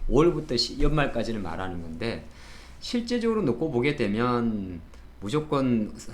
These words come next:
이, 뭐라고 이야기할까? 뭐, 오월에 장이 나쁘기 때문에 무조건 팔아라, 그 데이터는 거의 없어요. 실제적으로 그때그때 상황은 달라겠지만은 오월부터 시월까지 시장 같은 경우가 뭐, 십사 년도는 칠 퍼센트,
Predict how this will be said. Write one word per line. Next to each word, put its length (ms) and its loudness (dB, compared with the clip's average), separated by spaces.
이, 420 -4
뭐라고 320 -2
이야기할까? 720 -6
뭐, 140 -2
오월에 340 8
장이 280 6
나쁘기 420 -2
때문에 480 2
무조건 380 -6
팔아라, 340 -2
그 140 0
데이터는 640 -2
거의 240 -2
없어요. 520 -4
실제적으로 760 0
그때그때 400 -4
상황은 400 0
달라겠지만은 960 -4
오월부터 440 -2
시월까지 800 -4
시장 300 -2
같은 320 -4
경우가 520 -4
뭐, 300 -8
십사 340 -2
년도는 360 0
칠 220 -6
퍼센트, 400 -6